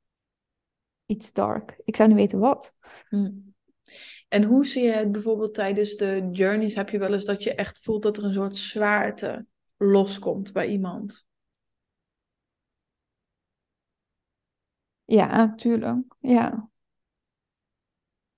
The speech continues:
Speaker 1: Ja, dus er komen dingen los, maar de
Speaker 2: Want je zei toen heel mooi van, weet je, je hoeft niet
Speaker 1: Dat
Speaker 2: iets
Speaker 1: is alleen maar, <laughs> want ik ben nog wel aan het
Speaker 2: Oh.
Speaker 1: zoeken wa-, wat je precies bedoelt. Maar als er dus zwaarte loskomt.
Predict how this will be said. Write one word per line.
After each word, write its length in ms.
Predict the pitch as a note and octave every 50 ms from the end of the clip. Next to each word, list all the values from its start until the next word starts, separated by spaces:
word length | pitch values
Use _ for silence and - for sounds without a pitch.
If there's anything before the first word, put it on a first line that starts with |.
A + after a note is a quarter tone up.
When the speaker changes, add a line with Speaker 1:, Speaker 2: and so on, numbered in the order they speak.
| _ _ _ _ _ _ _ _ _ _
Speaker 1:
Ja, 160 | A#3+ A#3 A3
dus 140 | A3 A3 A#3
er 60 | G#3+
komen 280 | A3+ C4 A#3 A3 A3 G#3+
dingen 280 | A3+ A3 G#3+ G3+ G3+
los, 640 | G#3 G#3+ A3 B3 C#4 B3+ G3+ B2 B3+ C#4 - - -
maar 200 | C4 B3 B3 A#3+
de 180 | - - - - _ _ _ _ _ _ _ _ _ _ _ _ _ _ _ _ _ _ _ _ _ _ _ _ _ _ _ _ _ - - _
Speaker 2:
Want 200 | - G3 G3 G3
je 160 | G#3+ A3 G#3 G#3
zei 180 | A#3 A3+ A3+
toen 160 | A3+ - A3+
heel 200 | A3 A3 A3 G#3+ G#3+
mooi 220 | G#3 G#3 G#3 G#3
van, 260 | G#3 G#3 G3+ G3 G3 G3+
weet 220 | G3+ G#3 G#3 G#3
je, 80 | G#3 G#3
je 80 | G#3+
hoeft 160 | A3 G#3+ G#3+ -
niet 200 | A3 G#3 G#3+ -
Speaker 1:
Dat 80 | B3 G#3+
Speaker 2:
iets 80 | -
Speaker 1:
is 120 | B3+ A#3 B3+
alleen 200 | A#3 A3+ A#3 A3
maar, 440 | G3+ G#3+ A3 A3+ - - - - _
<laughs> 220 | - A3 - - -
want 140 | C#4 B3
ik 60 | C4+ -
ben 80 | A#3+ A3+
nog 80 | A#3
wel 80 | B3+ A3
aan 60 | A3+
het 80 | - C#4
Speaker 2:
Oh. 60 | A3
Speaker 1:
zoeken 120 | A3 G3+
wa-, 180 | G3+ - - G3+
wat 160 | G3+ A3 A3
je 80 | A#3 G#3+
precies 240 | - - - C4+
bedoelt. 180 | - - G#3+ G3+
Maar 300 | G#3+ G#3+ - - - - -
als 140 | - B3 -
er 60 | A3+
dus 100 | A#3+ -
zwaarte 280 | B3+ B3 A#3+ - A3+
loskomt. 640 | A3 C4+ - - - - D3 F#2+ - - - - _